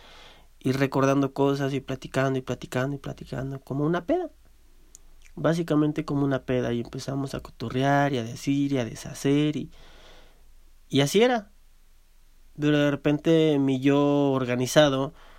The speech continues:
decía, "Güey, no, no quemes todos los episodios, hay que sacar dos por semana". "No, no, no". "Bueno, sí".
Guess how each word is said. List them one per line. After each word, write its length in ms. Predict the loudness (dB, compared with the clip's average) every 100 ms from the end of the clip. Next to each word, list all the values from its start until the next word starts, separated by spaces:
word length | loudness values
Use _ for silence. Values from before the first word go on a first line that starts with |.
| -18
decía, 280 | -8 -2 -2
"Güey, 280 | 0 0 0
no, 200 | 0 -2
no 160 | -2 -4
quemes 300 | -2 -2 -2
todos 160 | 0
los 140 | 0 -2
episodios, 920 | -8 -6 -2 0 0 0 -2 -8 -18 -20 -10
hay 160 | 0 0
que 120 | 2
sacar 300 | 0 2 2
dos 200 | 4 0
por 180 | -2 -4
semana". 460 | -2 -4 -4 -8 -16 -20 -20 -20 -20 -10
"No, 240 | 0 2 4
no, 120 | 2
no". 240 | 0 -4 -8 _ -20 -20 _ _ _ -20 -20 -20 -20 -20 -20 _ _
"Bueno, 320 | 2 4 4
sí". 340 | 0 -4 -4